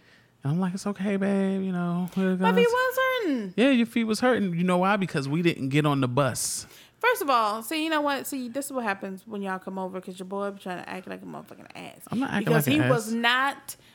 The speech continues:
Speaker 2: tr-, stressing us going on the bus. He was like, "You wanna take the bus?"
Speaker 1: Because
Speaker 2: I
Speaker 1: you
Speaker 2: was
Speaker 1: already
Speaker 2: like,
Speaker 1: said
Speaker 2: "No."
Speaker 1: you, because you already said you didn't wanna get
Speaker 2: I
Speaker 1: on
Speaker 2: was
Speaker 1: it.
Speaker 2: like, "No." He was like, "Oh, okay. You sure you wanna take the bus?" "No, I'm okay.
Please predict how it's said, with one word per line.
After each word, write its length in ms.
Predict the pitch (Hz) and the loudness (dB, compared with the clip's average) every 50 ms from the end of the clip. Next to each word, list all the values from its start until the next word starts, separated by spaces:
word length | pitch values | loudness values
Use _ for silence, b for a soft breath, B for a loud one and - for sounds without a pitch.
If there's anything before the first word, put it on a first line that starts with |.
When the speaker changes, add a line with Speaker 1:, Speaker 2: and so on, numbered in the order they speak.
| b b b _ - | b b b _ -12
Speaker 2:
tr-, 140 | - 262 247 - | -6 -6 -6 -6
stressing 720 | 226 - - - - 285 294 302 294 - 254 247 226 214 - | -6 -10 -8 2 4 4 4 4 0 -2 0 0 0 0 -2
us 260 | - 214 226 220 220 | -2 -2 -2 -2 -2
going 220 | 220 214 220 214 | -2 -2 -2 0
on 80 | 208 208 | 0 -2
the 80 | 214 214 | 0 -2
bus. 160 | 208 196 - | -2 -2 -4
He 40 | 254 | -4
was 80 | 240 | -6
like, 120 | 233 202 196 | -6 -6 -4
"You 60 | 208 | -4
wanna 120 | 208 196 | -4 -4
take 140 | 214 208 208 | -4 -6 -6
the 60 | 214 | -2
bus?" 100 | - 208 | 0 4
Speaker 1:
Because 100 | 185 196 | 4 4
Speaker 2:
I 40 | 214 | 6
Speaker 1:
you 40 | 233 247 | 4 4
Speaker 2:
was 60 | 247 | 4
Speaker 1:
already 140 | 240 247 240 | 4 2 2
Speaker 2:
like, 80 | 196 | 2
Speaker 1:
said 240 | 269 254 269 247 233 | 4 4 2 2 2
Speaker 2:
"No." 60 | 269 269 | 0 -2
Speaker 1:
you, 40 | 285 - - | -2 -4 -8
because 320 | 220 220 240 226 254 226 - | -8 -4 0 2 2 2 4
you 80 | 277 | 4
already 220 | 269 240 247 247 262 | 4 4 4 2 2
said 240 | - 269 262 240 | 2 0 0 4
you 60 | 277 277 | 4 6
didn't 100 | 269 269 | 6 6
wanna 160 | 277 277 269 | 6 4 2
get 140 | 277 330 381 | 2 2 2
Speaker 2:
I 20 | |
Speaker 1:
on 60 | 226 | 2
Speaker 2:
was 80 | 226 - | 2 2
Speaker 1:
it. 40 | 220 | 0
Speaker 2:
like, 60 | 214 214 | -2 -2
"No." 220 | 208 208 208 220 | -2 0 0 0
He 60 | 247 | 0
was 140 | 302 320 294 | 0 -2 -2
like, 80 | 330 320 | -4 -4
"Oh, 180 | 339 339 349 349 | -2 0 0 0
okay. 360 | 339 - 320 311 311 302 311 311 B B B B B B | 0 0 0 0 0 0 -2 -4 B B B B B B
You 60 | - 190 | -12 -6
sure 140 | - 220 | -2 -2
you 140 | 220 220 233 | 0 0 0
wanna 140 | 240 247 247 | -2 -4 -4
take 100 | 262 269 | -4 -6
the 80 | 254 262 | -6 -2
bus?" 300 | 285 294 320 311 - - | -2 -2 -2 -2 -6 -10
"No, 240 | 403 427 440 415 381 | -8 -8 -6 -6 -6
I'm 60 | 392 | -6
okay. 340 | 403 359 370 370 370 381 392 | -6 -4 -2 -2 -2 -4 -6